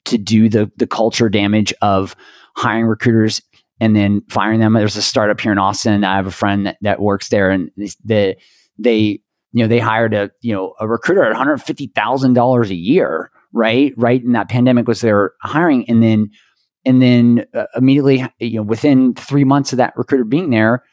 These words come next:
having to let them go. Right. And, and so i-, i-, if you just augment, use some of that gig economy, which I know we'll talk about a little later, that, that's great. So short-term optimization,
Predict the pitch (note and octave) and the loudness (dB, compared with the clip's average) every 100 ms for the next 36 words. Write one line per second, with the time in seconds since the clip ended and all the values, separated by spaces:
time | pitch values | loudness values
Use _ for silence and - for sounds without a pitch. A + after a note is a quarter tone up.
0 | _ _ - B2 C#3 C#3 C#3 A#2+ C3 E3 | _ _ -6 -2 2 2 0 0 -2 0
1 | C#3+ F#3+ - - _ _ - C3+ F3 - | 0 -2 -4 -12 _ _ -2 0 0 -2
2 | C3 B2 C3 C#3+ C3 - _ _ _ _ | -4 -2 0 0 0 -4 _ _ _ _
3 | - C#3 C#3 C3 C#3+ - B2+ A#2 B2 - | -4 -4 -4 -4 -6 -2 -2 -2 -6 -2
4 | C#3+ E3 D3+ B2+ B2 B2 D3+ - - - | -2 2 0 0 -4 -2 -2 -4 -6 -4
5 | C#3+ A#2 C3 A#2+ B2 A#2+ D3 A#2 D3+ A2+ | -2 0 -2 -2 -2 0 0 0 -2 0
6 | A2+ G#2+ A2+ A#2 G2+ A2+ G#2+ G#2+ B2+ G#2+ | -2 -2 -4 0 -2 0 0 2 2 0
7 | - _ _ _ - A#2+ - C3 - C3 | -4 _ _ _ -4 -2 -2 -4 0 -2
8 | - A2+ - E3+ - E3 E3 E3+ - - | 0 -2 2 0 0 0 2 0 -4 -4
9 | C#3+ D3 B2+ B2+ A#2+ A#2+ A2+ | -2 -2 0 2 2 0 0